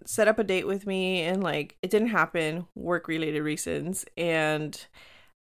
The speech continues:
I, I was like, "Oh, it's fine. This person doesn't live nearby," so I understood. And, like, we kept talking, but for after a while, I was just like, "Wait, like, I'm just giving you energy for no reason. Like,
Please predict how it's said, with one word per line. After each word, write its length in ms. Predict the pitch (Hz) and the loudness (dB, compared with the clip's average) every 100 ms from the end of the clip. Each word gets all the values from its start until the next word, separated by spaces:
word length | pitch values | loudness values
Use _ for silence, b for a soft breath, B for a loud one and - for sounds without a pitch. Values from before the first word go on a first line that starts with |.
| _ | _
I, 1040 | 185 185 180 175 175 180 175 165 165 175 - _ _ | 4 6 8 6 6 4 4 2 2 -2 -8 _ _
I 60 | - | 0
was 100 | 214 | 2
like, 120 | 226 | 2
"Oh, 120 | 262 214 | 2 2
it's 160 | 180 | 0
fine. 400 | - 180 143 175 | 0 2 2 0
This 160 | 175 - | -2 -4
person 260 | 180 175 | -4 -4
doesn't 300 | 180 170 170 | -4 -4 -2
live 180 | 156 156 | 0 0
nearby," 640 | 190 190 208 262 262 247 254 | 2 2 4 6 6 6 2
so 280 | - 175 | 2 2
I 340 | 156 - 170 - - | 2 0 -2 -4 -6
understood. 640 | 175 151 - 175 - - - - _ _ _ b b b b _ _ | -4 -4 -4 -4 -4 -8 -18 -20 _ _ _ b b b b _ _
And, 120 | - | 4
like, 100 | 247 | 6
we 120 | 277 302 | 6 6
kept 200 | 339 285 | 2 6
talking, 540 | 277 254 269 285 285 | 8 8 6 0 2
but 120 | 285 | 2
for 120 | 277 240 | 6 6
after 220 | 277 339 | 6 4
a 60 | |
while, 240 | 330 247 269 | 8 8 8
I 40 | |
was 140 | 277 254 | 4 0
just 160 | 262 | -2
like, 160 | 262 226 | -2 0
"Wait, 240 | 220 156 | 0 2
like, 380 | 214 208 - - _ _ | 2 0 -4 -18 _ _
I'm 180 | 208 240 | 4 4
just 200 | 285 277 | 0 -4
giving 300 | 254 247 254 | -4 -2 -2
you 120 | 240 | -2
energy 560 | - 196 202 208 214 214 | -4 -4 -4 -6 -6 -6
for 280 | 208 202 190 | -6 -6 -4
no 220 | 180 180 | -4 -4
reason. 720 | 160 170 233 208 - - - | -4 -4 -4 -4 -8 -8 -8
Like, 400 | 185 160 160 156 | -4 -2 -2 -4